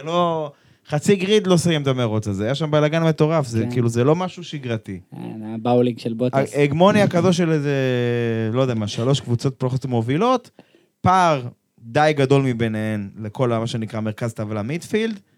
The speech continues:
Speaker 1: עוד איזה פער קטן לחבר'ה שנמצאים בשום מקום, איזה וויליאמס כזה שהם כאילו מסתכלים אנשים במשקפת, וזהו. וההגמוניה הזו נשמרה במשך שנים.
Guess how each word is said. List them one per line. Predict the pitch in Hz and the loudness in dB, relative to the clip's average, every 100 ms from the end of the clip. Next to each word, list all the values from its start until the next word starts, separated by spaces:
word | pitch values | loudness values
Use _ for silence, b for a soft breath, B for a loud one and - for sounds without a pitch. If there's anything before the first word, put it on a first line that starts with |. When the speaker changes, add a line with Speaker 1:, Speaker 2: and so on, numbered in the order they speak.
| - | -12
Speaker 1:
עוד | 165 156 | -4 0
איזה | 147 143 | 2 4
פער | 151 147 131 | 4 4 4
קטן | 123 123 151 139 120 | 0 0 0 0 2
לחבר'ה | 113 110 135 127 | 2 2 2 0
שנמצאים | 123 117 113 110 117 120 117 | 0 -2 -4 -4 -4 -4 -4
בשום | 104 101 92 - - 185 190 | -2 -2 -4 -10 0 4 4
מקום, | - 190 220 214 _ _ _ _ | 6 4 4 0 _ _ _ _
איזה | 117 120 | -2 4
וויליאמס | 139 160 156 143 | 6 6 4 -2
כזה | 120 131 120 | -6 -4 -4
שהם | 131 120 | -6 -8
כאילו | 120 135 123 | -8 -8 -6
מסתכלים | 117 117 139 127 | -6 -6 -4 -2
אנשים | 117 127 | -2 -4
במשקפת, | 120 101 - 156 196 226 220 190 | -6 -6 -6 -6 -4 -4 -6 -10
וזהו. | 196 254 196 - _ - - _ 123 | -10 -12 -14 -18 _ -20 -20 _ -4
וההגמוניה | 135 151 202 208 | -2 2 2 4
הזו | 185 | 2
נשמרה | 185 160 160 170 | 0 -6 -6 -4
במשך | 156 165 185 - _ _ | -4 -6 -8 -14 _ _
שנים. | - 120 139 123 | -10 -4 -2 -2